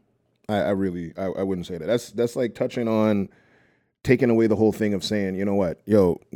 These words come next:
myself and, and A B C person are gonna go have babies, but we don't wanna carry the baby kind of thing. What is the point of, that's like having a bird delivered to, uh, deliver a kid to you kind of thing. It's like that old stork thing that we used to run with. You're gonna sit and say, "Okay, cool,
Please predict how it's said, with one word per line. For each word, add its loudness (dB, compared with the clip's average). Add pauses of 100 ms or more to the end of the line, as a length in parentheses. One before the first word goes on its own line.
myself 2
and, 2
and 0
A 4
B 2
C -2
person 0
are 2
gonna 0
go 4
have 2
babies, 2 (400)
but 2
we -4
don't -2
wanna -6
carry -10
the -10
baby -10
kind -16
of -20
thing. -20 (420)
What 4
is 0
the -6
point -4
of, -6
that's 0
like 2 (160)
having -2
a 0
bird 2
delivered -2
to, -2
uh, 2
deliver -2
a -2
kid -6
to -6
you -6
kind -12
of -14
thing. -10
It's -8
like -4
that -2
old 0
stork -6
thing -6
that -6
we -4
used -6
to -12
run -10
with. -14 (600)
You're 8
gonna 8
sit 6
and 4
say, 8
"Okay, 6
cool, 6